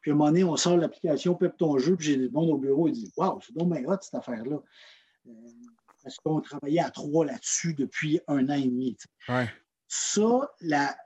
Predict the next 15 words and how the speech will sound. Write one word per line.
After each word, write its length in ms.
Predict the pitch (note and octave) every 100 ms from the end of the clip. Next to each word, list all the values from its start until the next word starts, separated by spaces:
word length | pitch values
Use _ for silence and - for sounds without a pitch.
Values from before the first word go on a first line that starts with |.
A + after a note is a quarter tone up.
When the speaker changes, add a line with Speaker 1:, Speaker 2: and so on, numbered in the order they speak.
| -
Speaker 1:
la 220 | C#3 B2+
crise 420 | - - G3 F#3
qu'on 160 | - D#3+
vient 160 | E3
de 40 | D#3+
vivre 260 | D3+ C3 D3+
là 220 | E3+ G#3 -
m'a 600 | D3+ D3 C#3+ C#3 C3+ C3+
rappelé 400 | C3 D3+ - F3+ F#3
l'importance 600 | D#3 - - E3 E3+ C#3
de 160 | C3+
travailler 440 | B2+ - D3 C#3+ D3
avec 220 | C#3 -
mon 160 | C#3 B2+
monde. 240 | B2+ B2+